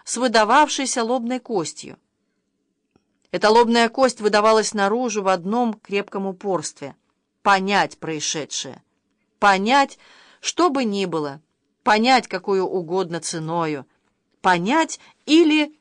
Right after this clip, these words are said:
разлететься на части. И лобная кость понять не могла. Лоб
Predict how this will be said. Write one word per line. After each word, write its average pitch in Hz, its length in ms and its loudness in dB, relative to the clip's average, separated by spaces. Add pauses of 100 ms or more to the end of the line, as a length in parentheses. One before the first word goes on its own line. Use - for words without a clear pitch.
разлететься 175 840 -8
на 156 120 -8
части. 147 580 -10 (600)
И 202 120 2
лобная 185 600 4
кость 226 480 -2 (260)
понять 208 540 0
не 156 100 -8
могла. 147 480 -6 (560)
Лоб 185 520 2